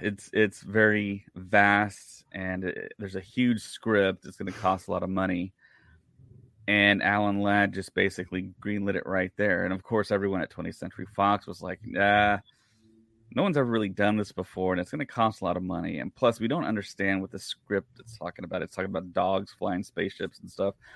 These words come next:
We don't know what that means, what it is." But Alan Ladd believed in it. He believed in the talent. Um, if you watch the Empire of Dreams documentary,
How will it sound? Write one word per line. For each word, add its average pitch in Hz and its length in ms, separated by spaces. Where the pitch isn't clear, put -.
We 147 40
don't 151 120
know 131 100
what 95 400
that - 180
means, 92 460
what 101 300
it 92 80
is." 73 260
But 117 280
Alan 127 360
Ladd 131 400
believed 131 340
in 92 120
it. - 120
He 107 200
believed 104 800
in 101 100
the 95 80
talent. 95 480
Um, 95 380
if - 160
you 110 80
watch 107 300
the 107 160
Empire 104 320
of 92 100
Dreams 101 720
documentary, 92 800